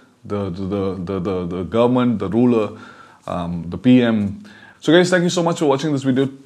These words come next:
till now. If you're new to my channel, make sure to subscribe to my channel if you like this video. Hit the bell icon so that any videos I post regarding anything, you get a notification. So it's much more easier to keep a track on me.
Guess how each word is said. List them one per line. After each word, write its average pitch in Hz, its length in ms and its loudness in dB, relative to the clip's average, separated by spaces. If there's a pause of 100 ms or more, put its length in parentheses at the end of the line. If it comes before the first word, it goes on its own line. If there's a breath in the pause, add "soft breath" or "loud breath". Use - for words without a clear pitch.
(240)
till 160 220 8
now. 135 340 0 (460 loud breath)
If 147 140 2
you're 165 100 4
new 208 100 4
to 196 80 0
my 170 120 2
channel, 139 280 -2
make 131 140 -2
sure 160 120 -2
to 143 60 -4
subscribe 139 360 0
to 127 60 -2
my 113 120 0
channel 110 380 -2 (760)
if 98 140 -6
you 104 40 0
like 98 140 4
this 92 140 -4
video. 107 260 -2 (680 soft breath)
Hit 180 180 2
the 185 80 6
bell 147 200 6
icon 127 400 0
so - 160 -2
that 113 240 2 (200)
any 185 200 4
videos 156 280 6
I 120 60 4
post 113 360 -2 (180)
regarding 107 560 -2 (260)
anything, 117 640 0 (380 soft breath)
you 123 80 4
get 139 100 8
a 143 80 6
notification. 120 800 -2 (160)
So 127 80 -2
it's 110 120 -6
much 120 220 -2
more 127 120 0
easier 110 200 0
to 98 100 -8
keep 101 160 -12
a 98 80 -8
track 98 240 -4
on 98 140 -4
me. 143 160 -6